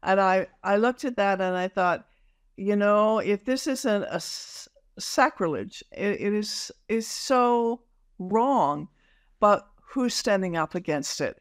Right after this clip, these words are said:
Who is really starting to wake up and standing up? And I think there are some people that are starting to wake up, and you have been instrumental in waking up a whole lot of young people, 'cause I'm twice your age. And <laughs> so I'm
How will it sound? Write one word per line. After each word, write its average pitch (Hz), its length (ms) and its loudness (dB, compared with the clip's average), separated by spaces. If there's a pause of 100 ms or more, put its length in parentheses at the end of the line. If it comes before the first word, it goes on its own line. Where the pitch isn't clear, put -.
Who 247 340 0
is 208 240 -4
really 170 280 -2
starting 160 580 -2 (300)
to 185 100 -2
wake 165 220 4
up 156 160 0
and 151 80 -4
standing 151 400 -4
up? 123 160 -6 (120)
And 165 160 2
I 175 60 0
think 190 260 -2
there 190 140 2
are 180 160 4
some 185 220 -4
people 175 440 -4
that 160 120 0
are 156 140 -2
starting 151 480 -4
to 160 120 -10
wake 151 220 -4
up, 147 260 0
and 151 260 -4
you 226 360 2
have 190 160 0
been 165 120 0
instrumental 151 760 -4
in 147 160 -4
waking 147 360 -6
up 139 160 -6
a 143 60 -10
whole 190 760 0
lot 160 220 2
of 139 140 -4
young 147 220 -2
people, - 440 -6 (300)
'cause 160 160 -2
I'm 175 260 0
twice - 440 -2
your 147 100 -2
age. 170 320 -2 (320)
And 175 360 0
<laughs> - 120 -4
so - 420 2 (360)
I'm 202 400 4